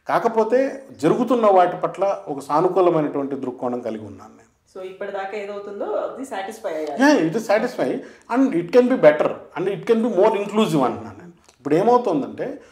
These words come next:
Speaker 1: రూరల్, రూరల్ ఓటర్స్ ఎవరెవరైతే ఉన్నారో, especially కులాలకు అతీతంగా రూరల్, ఆ, వాళ్ళు ఎవరైతే ఉన్నారో గ్రామీణ పరంగా చాలా ఇంప్లిమెంటేషన్లు జరుగుతున్నాయి. కానీ అర్బన్, అర్బన్ మిడిల్ క్లాస్కి ఏమీ జరగట్లేదు అనేది ఒక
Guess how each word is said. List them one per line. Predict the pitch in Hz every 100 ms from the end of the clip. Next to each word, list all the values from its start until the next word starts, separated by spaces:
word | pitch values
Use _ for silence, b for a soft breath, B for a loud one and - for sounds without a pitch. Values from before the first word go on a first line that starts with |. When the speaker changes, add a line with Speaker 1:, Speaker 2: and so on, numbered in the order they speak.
| b -
Speaker 1:
రూరల్, | 127 202 262 269
రూరల్ | 214 147 165 208 196
ఓటర్స్ | 147 165 175 -
ఎవరెవరైతే | 135 131 127 120 120
ఉన్నారో, | 123 117 113 113
especially | 117 - 139 147 143 143 B B B _
కులాలకు | - 156 196 208 175
అతీతంగా | - 175 180 180 175 180 185 180 135
రూరల్, | 131 160 180 170 139 -
ఆ, | 135 127 120 117 113 -
వాళ్ళు | 123 127 123 127 120
ఎవరైతే | 117 120 117 117
ఉన్నారో | 107 107 127 208 B B 123
గ్రామీణ | 127 165 208 214 208
పరంగా | 185 170 170 196 220 -
చాలా | 147 190 202 175 143 135 - 151
ఇంప్లిమెంటేషన్లు | 147 156 143 120 113 185 170
జరుగుతున్నాయి. | 120 117 113 104 _ b b _
కానీ | 214 233
అర్బన్, | - 170 185 269 240 214 175 151 - - -
అర్బన్ | 156 - 226
మిడిల్ | 175 156 -
క్లాస్కి | 113 101 - _ _ _ _ _ 240
ఏమీ | 196 240 247
జరగట్లేదు | 185 180 190 175 156 143
అనేది | 131 143 262
ఒక | 262